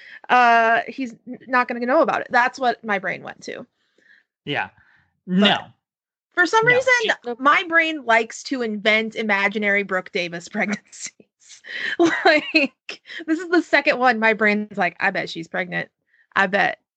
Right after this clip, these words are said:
Speaker 1: I bet she had that baby." <laughs>
Speaker 2: Anyway,
Speaker 3: Nope.
Speaker 2: yeah. So
Speaker 3: Not
Speaker 2: yeah.
Speaker 3: pregnant.
Speaker 1: Not
Speaker 2: Nope,
Speaker 1: pregnant.
Speaker 2: not
Speaker 3: Mean.
Speaker 2: pregnant. So then we get our, the same lovely montage, um,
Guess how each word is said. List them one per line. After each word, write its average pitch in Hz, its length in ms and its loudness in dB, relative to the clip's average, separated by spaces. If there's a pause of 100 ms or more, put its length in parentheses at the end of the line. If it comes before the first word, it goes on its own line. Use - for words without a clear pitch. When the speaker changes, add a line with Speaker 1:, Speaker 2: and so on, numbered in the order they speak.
(120)
Speaker 1:
I 220 100 4
bet 220 200 2
she 220 140 0
had 220 220 2
that 185 160 0
baby." 180 420 -6 (300)
<laughs> 269 100 2 (2750)
Speaker 2:
Anyway, 147 340 2
Speaker 3:
Nope. 151 80 0
Speaker 2:
yeah. 139 260 2
So 196 580 2
Speaker 3:
Not 233 180 0
Speaker 2:
yeah. - 40 -20
Speaker 3:
pregnant. 175 380 -4 (500)
Speaker 1:
Not 247 60 -6
Speaker 2:
Nope, 233 100 -4
Speaker 1:
pregnant. 208 320 2
Speaker 2:
not 185 160 4
Speaker 3:
Mean. 165 40 -10
Speaker 2:
pregnant. 151 280 -2 (220)
So 190 180 2
then 202 160 2
we 208 120 4
get 196 360 2
our, 165 480 2
the 160 80 -8
same 190 480 0 (140)
lovely 180 340 0
montage, 123 800 -2 (220)
um, 113 580 -4